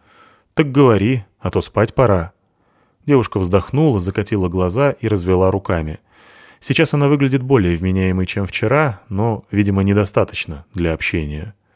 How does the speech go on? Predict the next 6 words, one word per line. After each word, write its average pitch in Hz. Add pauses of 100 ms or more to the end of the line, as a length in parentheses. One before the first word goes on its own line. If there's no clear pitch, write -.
(540)
«Хочешь, -
но 95
не 110
можешь?» 76 (220)
спросил -
я. 78